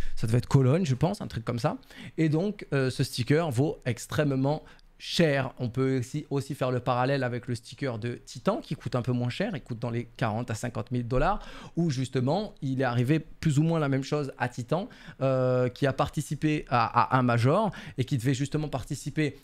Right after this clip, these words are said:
Ah, mais Titan, pareil, il y a deux, ouais, il y a deux, il y a deux, il y a deux, il y a deux, euh, stickers, euh, Titan. Mais, euh, le sticker Col-, euh, Katowice deux mille quatorze vaut aussi extrêmement cher parce que justement, cette équipe a son histoire également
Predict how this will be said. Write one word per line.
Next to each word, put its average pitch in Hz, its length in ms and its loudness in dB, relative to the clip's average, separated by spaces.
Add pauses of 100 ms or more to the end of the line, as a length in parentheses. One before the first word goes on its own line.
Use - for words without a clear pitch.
(220)
Ah, 120 300 0 (140)
mais 123 320 0
Titan, 170 320 0
pareil, 135 320 0
il 139 60 0
y 127 40 2
a 120 60 0
deux, 180 720 -2
ouais, 135 160 0
il 120 40 0
y - 20 2
a 117 60 2
deux, 165 260 0
il 135 80 0
y - 20 0
a 123 60 2
deux, 143 340 -2
il 120 60 -2
y 120 40 0
a 123 40 0
deux, 170 180 -2
il 123 80 -4
y 117 40 0
a 120 40 0
deux, 123 160 -2
euh, 123 380 2
stickers, 113 420 -2
euh, 107 480 2
Titan. 110 320 -2 (380)
Mais, 147 180 2
euh, 127 460 2
le 127 180 0
sticker 123 540 -2
Col-, 135 340 2
euh, 117 240 4
Katowice 127 540 0
deux 123 140 2
mille 120 120 2
quatorze 120 400 2
vaut 123 120 2 (100)
aussi 131 320 -4
extrêmement 120 420 -4
cher 180 240 -4
parce 127 200 -10
que 120 100 -6
justement, 139 400 -4
cette 123 240 -4
équipe - 280 2 (300)
a 127 100 0
son 143 220 2
histoire 135 500 -2
également 131 460 -2